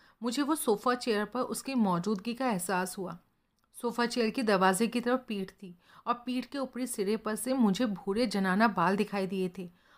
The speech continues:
और सोफ़े के पहलू से एक ऊंची एड़ी का सैंडल वाला पाँव दिखाई दिया था। फिर,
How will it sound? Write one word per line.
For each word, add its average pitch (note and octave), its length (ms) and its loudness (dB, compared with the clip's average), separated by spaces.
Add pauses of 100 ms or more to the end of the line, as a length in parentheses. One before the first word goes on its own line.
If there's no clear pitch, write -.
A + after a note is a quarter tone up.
(100)
और A#3 80 -8
सोफ़े A#3+ 400 -4
के C#4+ 140 -2
पहलू G3+ 400 -4
से B3+ 160 -4
एक A#3 240 -2
ऊंची G#3 280 -4
एड़ी G3+ 340 0
का C4 180 -2
सैंडल G#3+ 440 -2
वाला G3+ 220 2
पाँव G#3 280 4
दिखाई G#3 320 0
दिया F3 260 -2
था। - 280 -14 (600)
फिर, B3+ 260 -2